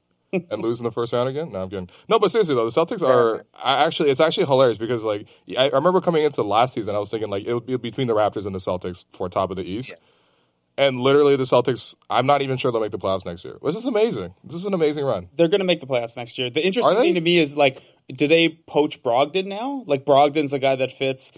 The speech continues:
Speaker 4: So if they're gonna try to recover from losing Kyrie and Horford, and Kyrie and Horford say they both end up in Brooklyn,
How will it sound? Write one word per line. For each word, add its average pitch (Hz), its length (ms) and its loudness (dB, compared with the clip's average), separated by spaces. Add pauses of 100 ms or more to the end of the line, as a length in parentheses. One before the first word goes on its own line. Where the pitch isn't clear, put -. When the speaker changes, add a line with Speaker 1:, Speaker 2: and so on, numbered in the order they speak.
(160)
Speaker 4:
So 143 420 2
if 147 180 0
they're 156 140 4
gonna 160 180 0
try 151 160 -2
to 143 80 0
recover 139 380 0
from 127 220 -6
losing 127 340 -6
Kyrie 127 580 -2
and 120 80 -12
Horford, 156 340 2
and 123 80 -6
Kyrie 135 240 0
and 127 80 -6
Horford 127 280 -6
say 135 160 -2
they 131 80 2
both 127 240 -2
end 127 120 -2
up 120 120 -6
in 117 100 -8
Brooklyn, 123 540 -2